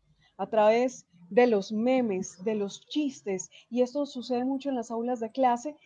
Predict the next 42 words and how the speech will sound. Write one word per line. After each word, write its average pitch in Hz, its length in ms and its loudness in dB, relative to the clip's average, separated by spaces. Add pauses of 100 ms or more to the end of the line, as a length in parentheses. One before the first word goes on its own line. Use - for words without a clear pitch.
se 262 160 -4
generan 233 400 -2
estas 233 320 -6
burlas. 190 460 -2 (180)
Y 269 140 -2
pues, 311 280 2 (200)
para 269 160 4
todos 311 260 2
dirán, 285 320 2 (120)
"Esto 320 240 0
es 339 100 -6
simplemente 302 640 2
un 247 80 0
meme, 226 360 2
esto 269 200 -4
es 339 80 -10
simplemente 277 560 0
un 247 80 -2
chiste, 269 280 -4
¿por 311 220 -4
qué 330 140 -4
no 359 100 -2
nos 370 180 -4
estamos 254 400 -2
riendo? 240 500 -2 (340)
¿Usted 285 260 2
por 311 140 0
qué 311 80 -6
es 294 80 -6
tan 294 160 2
dramática? 233 560 0
¿Por 233 160 -10
qué 269 60 -4
está 269 160 -4
haciendo 240 360 -6 (100)
show? 226 280 0 (320)
Porque 226 400 -2
está 220 320 -4
llorando 220 420 -2
por 202 160 -6
un 196 140 -4
chiste". 185 420 -10